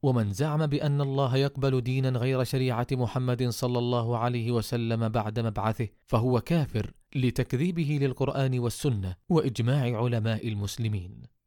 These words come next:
نسأل الله تعالى أن يجعلنا ممن آمن بالرسل واقتفى أثرهم واقتدى بهم.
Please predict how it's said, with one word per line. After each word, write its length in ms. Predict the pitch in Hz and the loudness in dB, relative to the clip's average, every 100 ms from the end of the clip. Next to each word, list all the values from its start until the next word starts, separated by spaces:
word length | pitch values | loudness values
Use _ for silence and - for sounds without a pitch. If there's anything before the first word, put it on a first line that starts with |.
| _ _ _ _ - | _ _ _ _ -2
نسأل 400 | 127 170 - 160 | 0 0 -2 0
الله 300 | 151 147 143 | 0 0 0
تعالى 440 | 139 127 143 139 | 0 0 0 0
أن 280 | 135 131 131 | -2 -2 -2
يجعلنا 600 | 127 120 113 143 139 135 | -2 -2 0 0 0 0
ممن 380 | 123 135 127 127 | 0 -2 -2 -2
آمن 420 | 127 170 170 156 | 0 0 2 2
بالرسل 580 | 135 123 120 - 104 - | 0 0 -2 -2 -4 -4
واقتفى 580 | 123 113 - 190 185 175 160 | -2 -2 -2 -8 -2 -2 -2
أثرهم 520 | 147 143 120 98 98 _ | -4 -2 -2 -4 -10 _
واقتدى 720 | 117 110 - - 135 113 101 | -2 -2 -4 -4 -2 0 -2
بهم. 340 | 98 87 90 | -4 -8 -8